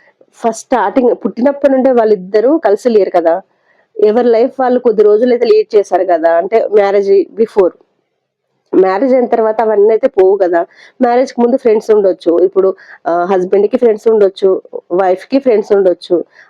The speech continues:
ఆ ఫ్రెండ్స్ ని మాత్రము అలా, అంటే మన ఇద్దరి టైం మ-, వాళ్ళు మాట్లాడుకోవాలన్నమాట. మన ఇద్దరికి మన టైం ఉండాలి ఖచ్చితంగా. అంటే అతనికి ఫ్రెండ్స్ ఉన్నా, ఆమెకి ఫ్రెండ్స్ ఉన్నా,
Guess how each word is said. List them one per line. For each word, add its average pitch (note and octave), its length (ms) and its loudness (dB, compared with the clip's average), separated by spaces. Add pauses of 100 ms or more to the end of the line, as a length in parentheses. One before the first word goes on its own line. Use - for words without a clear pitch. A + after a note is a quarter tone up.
ఆ G#3+ 120 -2
ఫ్రెండ్స్ G#3+ 400 0
ని B3+ 60 2
మాత్రము A3 580 0 (300)
అలా, A3 200 0 (120)
అంటే C#4+ 280 0 (640)
మన A3+ 220 0
ఇద్దరి A3 320 0
టైం B3+ 260 0
మ-, - 160 -2 (160)
వాళ్ళు G3 220 0
మాట్లాడుకోవాలన్నమాట. F#3+ 1000 0
మన F#3 260 0
ఇద్దరికి G#3+ 460 -2
మన G3+ 280 2
టైం G#3+ 300 0
ఉండాలి E3 460 0
ఖచ్చితంగా. F3+ 640 -4 (300)
అంటే F3+ 140 -2
అతనికి F3+ 280 -2
ఫ్రెండ్స్ F3 400 0
ఉన్నా, A3+ 220 2 (120)
ఆమెకి F3 320 0
ఫ్రెండ్స్ G3 360 0
ఉన్నా, B3+ 240 0